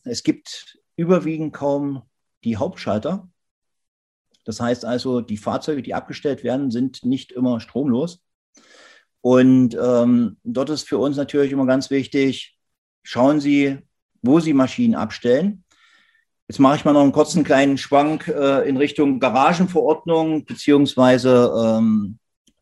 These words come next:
Baugenehmigung von Fahrzeughallen. Die meisten Lagerhallen, die wir in Ostdeutschland bei den Betrieben zur Verfügung haben,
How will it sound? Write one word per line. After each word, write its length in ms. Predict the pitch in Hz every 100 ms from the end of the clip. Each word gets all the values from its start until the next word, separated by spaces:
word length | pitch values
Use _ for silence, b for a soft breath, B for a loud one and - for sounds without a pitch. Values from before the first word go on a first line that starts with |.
| _ _
Baugenehmigung 800 | 123 160 156 147 147 147 143 135
von 220 | 127 117
Fahrzeughallen. 920 | 127 135 - 139 127 123 131 131 127 _ b b b b b _
Die 80 | 123
meisten 720 | 131 151 180 - 175 160 139 - _ -
Lagerhallen, 800 | 123 180 165 135 139 147 147 127
die 160 | 139
wir 180 | 139 127
in 140 | 123
Ostdeutschland 720 | 123 156 - 151 139 139 135 131
bei 120 | 127
den 140 | 131
Betrieben 800 | 123 - 135 139 139 139 135 123 _ _ _ _
zur 140 | - 131
Verfügung 520 | 127 - 208 202 156
haben, 360 | 147 151 160